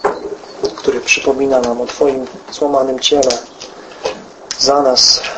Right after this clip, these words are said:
zbitym i ukrzyżowanym,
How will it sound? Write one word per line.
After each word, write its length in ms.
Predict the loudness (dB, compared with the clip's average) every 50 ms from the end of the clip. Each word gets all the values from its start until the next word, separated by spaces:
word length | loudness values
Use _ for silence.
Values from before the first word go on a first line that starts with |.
| -10 -12 -12 -14 -14 -14 -16 -16 -16 -14 -14 -12 -6
zbitym 520 | -4 -4 -2 0 -2 -2 0 0 0 0 0
i 120 | -4 -6 -8 -10 -12 -14 -14 -16 -18 -18 -18 -18 -18 -18 -18 -20 -20 -20 -20 -20 -20 -8 -8 -8 -8 -8 -16 -20 -16 -14 -12 -12 -12 -12 -12 -12 -12 -14 -14 -16 -16 -18 -16 -14 -10
ukrzyżowanym, 720 | -8 -2 0 2 2 4 4 4 4 4 4 2 0 -2